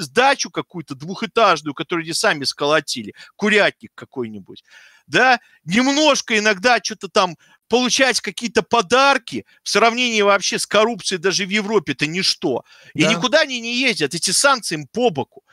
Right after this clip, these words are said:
Speaker 1: Другое дело, есть бизнесмены, которые около администрации, которые, э, прикормлены, которые, э, работают благодаря крышеванию. Это отдельная история.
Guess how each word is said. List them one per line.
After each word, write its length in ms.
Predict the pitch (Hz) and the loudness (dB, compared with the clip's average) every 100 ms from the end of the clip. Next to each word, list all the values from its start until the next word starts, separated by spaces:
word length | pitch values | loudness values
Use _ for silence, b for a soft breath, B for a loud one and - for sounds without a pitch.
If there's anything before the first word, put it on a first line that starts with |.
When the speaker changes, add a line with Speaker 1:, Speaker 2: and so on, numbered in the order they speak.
| _ _ _ - | _ _ _ -4
Speaker 1:
Другое 440 | - 220 214 381 381 | 2 2 4 4 4
дело, 220 | 294 247 | 2 4
есть 440 | 196 226 240 - - | 4 4 0 -4 -12
бизнесмены, 920 | 151 190 190 196 226 - 247 330 269 | -6 -2 -2 0 0 0 2 2 2
которые 420 | - 180 220 202 - | 0 -2 0 0 -2
около 480 | - 285 240 - 160 | 2 2 4 2 2
администрации, 1040 | 139 135 143 147 - 170 147 120 - - - B B | 2 -2 -6 -6 -4 0 2 2 0 -10 -12 B B
которые, 540 | - 190 262 247 226 214 B B | -2 -2 0 2 4 2 B B
э, 160 | 180 170 - | 2 2 2
прикормлены, 840 | 214 220 254 277 262 190 156 135 | 0 0 0 2 2 0 -4 -4
которые, 560 | - 156 233 226 208 190 | -2 -2 0 4 6 6
э, 560 | 185 185 175 170 - 165 147 | 6 6 6 4 2 -6 -2
работают 600 | 160 170 170 269 - 170 | 2 2 2 -2 -2 -6
благодаря 640 | 127 180 185 185 220 240 208 | 0 0 2 2 4 4 2
крышеванию. 840 | - 180 - 214 214 202 135 113 - | -2 -4 0 2 4 4 2 -4 -6
Это 220 | 175 185 | 0 0
отдельная 520 | 175 143 202 151 127 | 0 -2 -4 -4 -6
история. 440 | 113 - 113 92 | -6 -8 -10 -12